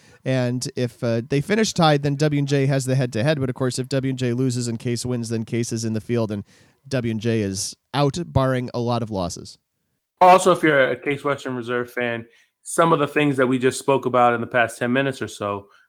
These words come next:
Speaker 2: if a couple of those happen and you get one upset, like a, like a Center losing or something like that,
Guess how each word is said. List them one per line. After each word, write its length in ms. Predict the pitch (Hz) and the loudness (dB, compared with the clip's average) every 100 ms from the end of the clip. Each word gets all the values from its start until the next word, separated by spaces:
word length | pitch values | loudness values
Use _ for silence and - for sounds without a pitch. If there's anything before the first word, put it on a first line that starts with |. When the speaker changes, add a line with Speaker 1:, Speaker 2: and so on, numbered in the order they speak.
| _ | _
Speaker 2:
if 120 | - | -8
a 60 | 120 | -8
couple 340 | - 160 156 | 0 2 4
of 120 | 151 123 | 2 4
those 260 | 123 120 | 2 2
happen 460 | 135 131 127 107 107 _ _ _ _ _ _ _ _ _ | 2 0 0 -6 -10 _ _ _ _ _ _ _ _ _
and 280 | 143 131 123 | -2 0 2
you 80 | 120 | 0
get 160 | 123 117 | 0 -2
one 420 | 110 135 131 127 | 0 2 2 0
upset, 520 | 131 131 - 117 110 | 0 -2 0 -2 0
like 280 | 110 120 120 | 0 0 -2
a, 280 | 107 101 107 | -4 -2 -4
like 200 | 113 101 | -8 -10
a 60 | 113 | -8
Center 420 | - 123 113 107 | -2 0 0 -2
losing 380 | 110 107 104 101 | -2 -4 -4 -6
or 80 | |
something 280 | 95 104 95 | -6 -6 -6
like 200 | 101 95 | -10 -6
that, 260 | 101 101 | -4 -4